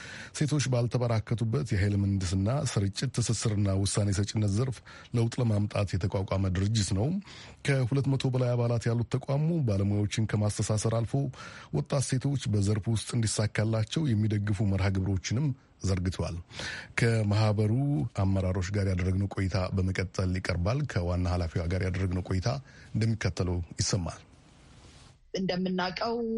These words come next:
Speaker 2: በሀገራችን በጣም ያው የኤነርጂ አቅርቦት እጥረት በብዛት አለ እና እዛ ላይ ደግሞ በብዛት ተጠቃሚዎች ውስጥ ሴቶች ነን። ከዛ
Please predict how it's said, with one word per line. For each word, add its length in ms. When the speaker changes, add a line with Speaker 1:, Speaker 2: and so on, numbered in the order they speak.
Speaker 2:
በሀገራችን 840
በጣም 380
ያው 160
የኤነርጂ 400
አቅርቦት 540
እጥረት 420
በብዛት 540
አለ 320
እና 200
እዛ 180
ላይ 140
ደግሞ 300
በብዛት 440
ተጠቃሚዎች 640
ውስጥ 180
ሴቶች 320
ነን። 180
ከዛ 220